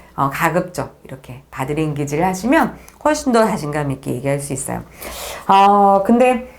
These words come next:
제가 바디랭귀지를 항상 많은 분들한테 강조를 할 때 이것만 기억하라고 이제 얘기를 하거든요. 뭐냐면 아웃고잉 자세요.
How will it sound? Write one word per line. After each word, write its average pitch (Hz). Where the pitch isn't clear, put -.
제가 214
바디랭귀지를 269
항상 202
많은 156
분들한테 156
강조를 135
할 143
때 180
이것만 294
기억하라고 139
이제 120
얘기를 117
하거든요. 143
뭐냐면 151
아웃고잉 175
자세요. -